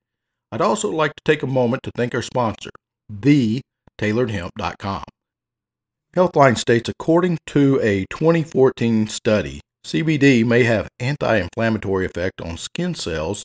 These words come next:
to reduce redness, swelling, pain, and redness from existing outbreaks, or irritation from skin conditions like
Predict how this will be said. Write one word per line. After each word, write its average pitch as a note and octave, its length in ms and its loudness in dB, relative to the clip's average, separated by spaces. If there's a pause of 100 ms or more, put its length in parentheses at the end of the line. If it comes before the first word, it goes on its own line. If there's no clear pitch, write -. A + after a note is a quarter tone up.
to - 80 -10
reduce F#2 420 -6 (220)
redness, G#2+ 460 -2
swelling, G#2+ 480 -2 (340)
pain, D3 460 0 (180)
and F#2+ 180 -6
redness C#3 460 2
from G#2 340 0
existing B2 640 -4
outbreaks, G#2 600 -6 (360)
or C3 160 0
irritation E3+ 540 2
from C3 140 -6
skin F#3+ 360 0
conditions G#2+ 520 -4
like G2+ 120 0